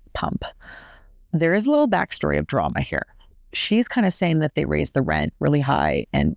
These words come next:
basically Pump isn't making any money anymore. I guess the people that, the owner of the buildings, or I don't know exactly how that works when you rent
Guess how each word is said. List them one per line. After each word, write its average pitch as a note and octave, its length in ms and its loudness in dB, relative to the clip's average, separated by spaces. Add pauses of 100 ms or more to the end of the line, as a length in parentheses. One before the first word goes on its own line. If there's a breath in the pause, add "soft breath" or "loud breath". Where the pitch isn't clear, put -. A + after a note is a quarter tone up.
basically - 460 -2
Pump - 240 -4
isn't - 200 -2
making - 240 -6
any - 140 -4
money E3 260 0
anymore. D3+ 520 2 (520 loud breath)
I D#3 120 2
guess D#3 260 0
the - 220 -6
people F3 440 2
that, E3 220 -2 (240)
the - 240 -2
owner E3+ 320 2
of E3 200 0
the D#3+ 60 2
buildings, F#3 720 2
or D#3+ 180 -2
I F#3 100 4
don't G#3 120 2
know F#3+ 120 4
exactly E3 360 0
how D3 180 2
that - 180 -2
works - 200 -2
when D#3+ 140 4
you C3+ 320 2
rent C#3+ 560 0